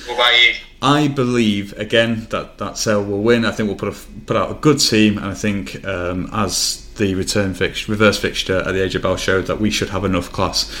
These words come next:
Speaker 2: um, for Connacht, even if they put out a similarly, uh, first strength team. So as a result, I'm gonna say Sale twenty-five, Connacht nineteen. I'm going for, uh, another narrow win for Sale.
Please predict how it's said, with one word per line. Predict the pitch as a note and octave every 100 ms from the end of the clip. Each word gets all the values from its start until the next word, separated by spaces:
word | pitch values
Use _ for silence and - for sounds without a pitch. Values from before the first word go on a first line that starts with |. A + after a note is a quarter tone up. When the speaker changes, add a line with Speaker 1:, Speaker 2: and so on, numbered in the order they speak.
| - -
Speaker 2:
um, | - F#2 F2
for | - F#2
Connacht, | E2+ F#2+ F2+ F2 -
even | G#2 F#2+
if | F#2 -
they | F#2 E2+ -
put | - G2
out | F2+ D#2+
a |
similarly, | - - G2+ F#2 F2+ F#2 - - -
uh, | - G#2 F2+ -
first | - - F#2+ -
strength | - F#2+ F2+ -
team. | - D3 C#3+ -
So | - A2+ -
as | C#3+
a | B2
result, | G#2+ A2 G#2+
I'm | G2+ G#2+
gonna | G2+ F#2
say | - G#2 G2 F#2+
Sale | - - A#2+ A2+ G#2+ G#2
twenty-five, | - A#2 A#2 G#2+ - - G2 F2+ F2 - - - -
Connacht | - F#2+ -
nineteen. | E2+ F2+ F2+ - F2+ F2+ E2+
I'm | G#2
going | G#2 G2+
for, | F#2 - - F2+ E2+ - - - -
uh, | F2+ F2
another | F#2 G2+ F#2+ G2 F2 - - -
narrow | F#2+ F2+ F2+
win | F#2 F2+ A2
for | - - - - F#2 F2 -
Sale. | - - - G2 F2+